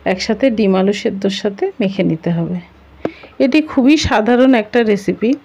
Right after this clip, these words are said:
কিন্তু অনেক সময় গরম ভাতের সাথে মুসুর ডালের সাথে এটা খেতে আমাদের খুবই ভালো লাগে, সেই জন্য এই রেসিপিটা আপনাদের সাথে share করলাম।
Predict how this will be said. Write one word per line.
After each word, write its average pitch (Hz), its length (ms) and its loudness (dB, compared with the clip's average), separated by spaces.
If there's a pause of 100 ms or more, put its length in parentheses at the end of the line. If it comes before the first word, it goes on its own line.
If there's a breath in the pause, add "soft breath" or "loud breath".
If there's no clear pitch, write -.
(560 loud breath)
কিন্তু 254 380 2 (300)
অনেক 220 180 -2 (100)
সময় 262 300 2 (260)
গরম 202 280 4
ভাতের 226 420 0
সাথে 226 220 0 (120)
মুসুর 226 320 0
ডালের 233 320 4
সাথে 247 180 0 (100)
এটা 214 220 -2
খেতে 202 300 -2
আমাদের 214 280 2 (120)
খুবই 226 240 2 (140)
ভালো 175 220 2
লাগে, 180 340 -2 (520 loud breath)
সেই 233 240 2
জন্য 247 180 6 (140)
এই 240 80 6
রেসিপিটা 214 540 0 (200)
আপনাদের 202 460 0
সাথে 214 200 -2
share 185 300 -2 (100)
করলাম। 175 340 -6